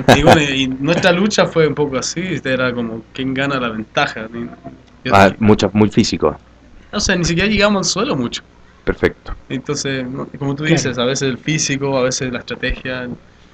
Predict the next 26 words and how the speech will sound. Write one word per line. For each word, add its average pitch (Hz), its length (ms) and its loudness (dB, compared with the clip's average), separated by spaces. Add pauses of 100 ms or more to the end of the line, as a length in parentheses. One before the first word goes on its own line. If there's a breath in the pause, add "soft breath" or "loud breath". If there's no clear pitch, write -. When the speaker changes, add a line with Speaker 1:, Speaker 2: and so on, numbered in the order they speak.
(500 soft breath)
Speaker 1:
por 160 80 8
ejemplo, 165 220 4
si 175 100 2
hubiese 185 180 2
un 180 60 -2
campeonato 160 500 2
donde 127 220 -2
todos 147 240 -4
tuviésemos 143 380 -2
el 123 40 -4
setenta 131 380 -2
por 151 140 -4
ciento, 165 320 -2
no 113 100 -6
se 123 100 -8
puede 117 200 -4
medir 135 280 0
eso, 123 280 -4
pero 117 260 -4 (240)
que, 131 140 -4
que 131 100 -6
fuese 156 260 0
un 127 60 -4
poquito 156 220 -2
más 143 200 -4
técnico. 127 400 -4